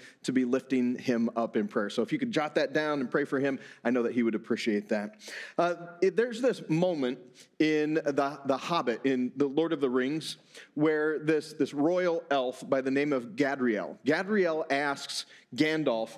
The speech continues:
this question. She says, "Why the halfling? In other words, why did you choose a hobbit to carry the ring?" And Gandalf responds like this, "I don't know. Saruman believes it's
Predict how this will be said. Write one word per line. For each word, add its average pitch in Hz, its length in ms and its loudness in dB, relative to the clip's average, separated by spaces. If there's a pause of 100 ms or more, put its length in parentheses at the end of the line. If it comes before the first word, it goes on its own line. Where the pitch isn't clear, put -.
this 131 160 0
question. 120 580 -4 (260)
She - 160 0
says, 185 380 0 (320)
"Why 175 680 0
the 151 140 0
halfling? 151 760 -2 (340)
In 156 120 4
other 202 120 4
words, 175 200 0 (240)
why 208 640 2 (180)
did 165 220 0
you 208 100 4
choose 202 300 2
a 147 60 2
hobbit 127 520 0 (460)
to 160 100 2
carry 143 360 2
the 135 120 2
ring?" 120 420 0 (340)
And 127 280 0
Gandalf 165 500 0
responds 143 500 0
like 131 160 0
this, - 400 -2 (600)
"I 101 120 -2
don't - 160 2
know. 175 240 0 (1080)
Saruman 139 600 0
believes 131 460 0
it's 127 220 -2